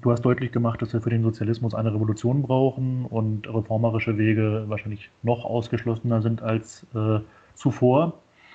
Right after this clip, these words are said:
Hm, ich dachte gerade daran, dass wir in den Nullerjahren,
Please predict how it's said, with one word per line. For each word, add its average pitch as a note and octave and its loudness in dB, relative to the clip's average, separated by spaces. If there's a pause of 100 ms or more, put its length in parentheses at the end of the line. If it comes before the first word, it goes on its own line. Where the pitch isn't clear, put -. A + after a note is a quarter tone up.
(280)
Hm, C3 0
ich C3 -4
dachte C3+ 0
gerade B2+ 4
daran, A#2+ 0
dass A#2 -4
wir A#2+ 0 (540)
in C3 0
den B2 2
Nullerjahren, B2 2